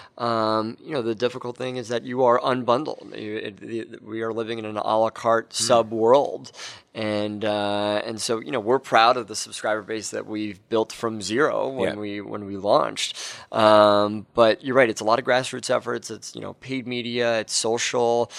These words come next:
Speaker 1: Um, a lot of people are still learning that this even exists. You know, it's our job to try to raise awareness within gyms and the like and say, "Hey, you know, your, your,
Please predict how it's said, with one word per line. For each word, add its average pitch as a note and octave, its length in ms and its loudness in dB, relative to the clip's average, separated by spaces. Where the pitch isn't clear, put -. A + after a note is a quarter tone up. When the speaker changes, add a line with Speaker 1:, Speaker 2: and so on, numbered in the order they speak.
Speaker 1:
Um, A2+ 380 0
a A#2+ 40 2
lot A2 200 6
of - 80 -2
people - 260 -6
are D3 100 2
still C3+ 520 0
learning C3 460 -2
that A#2 340 0
this B2+ 240 -2
even A#2 640 -6
exists. A2+ 640 -2
You G#2+ 80 -10
know, G2+ 160 -6
it's G#2+ 140 -8
our A#2+ 100 0
job G#2+ 300 0
to A2 60 -12
try G#2 180 -4
to G#2 80 -6
raise G#2 320 -4
awareness G#2 640 -6
within G#2 560 -12
gyms G#2+ 480 -8
and G#2 100 -6
the G2+ 60 -4
like G#2 320 -2
and G#2 100 -16
say, G#2+ 220 -6
"Hey, D3+ 180 -4
you A2+ 160 -10
know, G#2 120 -10
your, G#2+ 280 -8
your, G2+ 380 -12